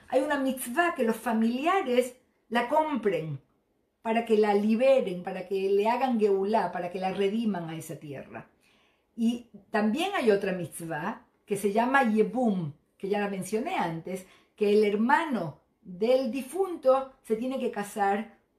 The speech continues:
con la viuda. Ahora, en estos tiempos de donde la Megilá cuenta, de Shoftim, aparentemente esa mitzvah se extendió. Y no solamente el hermano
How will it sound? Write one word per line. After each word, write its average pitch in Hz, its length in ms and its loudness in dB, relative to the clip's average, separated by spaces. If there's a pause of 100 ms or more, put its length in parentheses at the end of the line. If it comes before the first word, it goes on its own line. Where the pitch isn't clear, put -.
con 214 220 2
la 208 160 2
viuda. 185 640 -4 (400)
Ahora, 202 240 2
en 214 120 2
estos 359 440 -6
tiempos 262 580 -2
de 190 140 -4
donde 180 240 0
la 175 120 0
Megilá 190 600 0
cuenta, 175 560 -6
de 175 100 -6
Shoftim, 196 480 -6
aparentemente 277 720 -4
esa 277 160 -2
mitzvah 220 680 0 (260)
se - 220 4
extendió. 247 1040 0 (540)
Y 220 100 2
no 294 160 2
solamente 233 880 0
el 185 80 -4
hermano 196 720 0